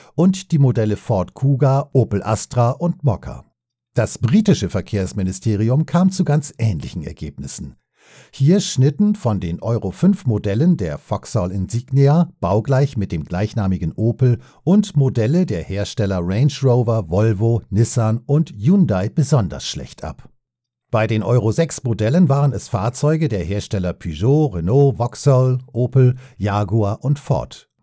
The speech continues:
Modelle des Volkswagen-Konzerns und der B M W-Gruppe bildeten indes die Spitze, die Euro sechs Norm erfüllte jedoch kein einziger Proband.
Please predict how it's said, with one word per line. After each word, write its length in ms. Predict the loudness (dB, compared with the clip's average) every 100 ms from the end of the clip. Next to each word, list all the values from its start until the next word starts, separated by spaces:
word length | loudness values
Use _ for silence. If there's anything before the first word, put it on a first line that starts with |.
| _
Modelle 380 | 2 4 2 -4
des 240 | -6 -10 0
Volkswagen-Konzerns 1300 | 0 0 -2 -4 -4 -6 -6 -6 -4 -4 -4 -8
und 200 | -10 -8
der 100 | -8
B 180 | -8 -8
M 160 | -4 -2
W-Gruppe 640 | -2 -2 -4 -2 0 0 -4 _ _
bildeten 420 | 4 4 4 2
indes 480 | 2 2 0 -4 -4
die 100 | -6
Spitze, 640 | -6 -2 -2 -2 -6 -6 -8 -10 -10
die 100 | -4
Euro 300 | 0 2 2
sechs 360 | -2 -4 -2
Norm 280 | 0 2 0
erfüllte 440 | -4 -2 0 0
jedoch 340 | -2 -4 -6 -8
kein 380 | -4 -2 -2 -4
einziger 500 | -6 -10 -10 -12 -12
Proband. 560 | -14 -12 -12 -12 -16